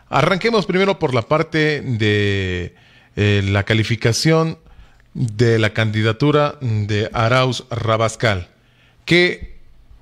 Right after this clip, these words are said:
resolución considera usted que debería tomarse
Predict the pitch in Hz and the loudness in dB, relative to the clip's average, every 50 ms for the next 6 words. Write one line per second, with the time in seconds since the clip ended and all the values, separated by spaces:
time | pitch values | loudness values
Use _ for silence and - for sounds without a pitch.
0 | _ _ _ _ _ _ _ _ _ _ _ - 117 117 120 135 120 - 147 135 | _ _ _ _ _ _ _ _ _ _ _ -4 0 2 2 2 4 2 2 2
1 | 131 - - 175 190 190 185 156 - 147 143 127 120 131 139 175 160 143 131 - | 2 2 2 0 2 0 0 -2 -2 -2 -2 0 0 2 2 2 0 0 -2 -2
2 | 180 180 - - 135 117 120 113 135 151 156 156 139 - 139 127 135 156 165 156 | -2 -4 -2 -2 -2 0 0 0 0 2 2 0 0 0 0 0 0 0 0 -2
3 | - - 151 151 135 - - | -2 -2 -2 -2 -2 -6 -14